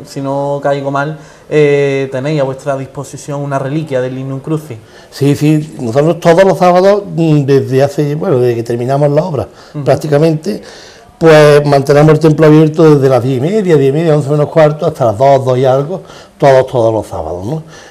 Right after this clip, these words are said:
Speaker 2: Para que se pueda visitar el templo, las imágenes titulares de nuestra hermandad, y ya desde el año pasado, que se, se dejó en depósito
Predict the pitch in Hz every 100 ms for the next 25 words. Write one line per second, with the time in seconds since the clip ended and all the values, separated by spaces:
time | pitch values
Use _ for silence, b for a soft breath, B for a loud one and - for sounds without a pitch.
0 | B - 139 113 110 120 123 127 139 143
1 | 135 135 165 160 117 - 139 151 190 127
2 | 113 113 110 113 123 123 123 120 120 113
3 | 113 113 117 139 - 120 117 135 175 147
4 | 139 143 151 160 170 180 B B B B
5 | 175 151 147 151 151 151 147 143 135 185
6 | 220 160 147 127 127 120 120 107 101 -
7 | 127 123 - - 120 113 127 135 127 139
8 | 135 120 143 123